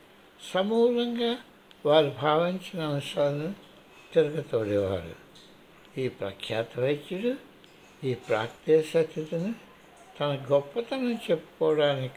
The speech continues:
కాక, మామూలుగా భోజనానికి పిలిస్తే ఏదీ జరుగుండేది కాదు. కానీ ఆయన అతని వద్దకు శిష్యుడిగా వచ్చాడు. అందుచేత ఆయనకు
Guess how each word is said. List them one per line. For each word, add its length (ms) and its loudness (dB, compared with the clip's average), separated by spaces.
కాక, 480 -2
మామూలుగా 800 2
భోజనానికి 640 0
పిలిస్తే 580 -4
ఏదీ 480 2
జరుగుండేది 840 0
కాదు. 480 -6
కానీ 460 -2
ఆయన 440 0
అతని 360 -2
వద్దకు 580 -2
శిష్యుడిగా 580 0
వచ్చాడు. 600 0
అందుచేత 800 -2
ఆయనకు 600 -2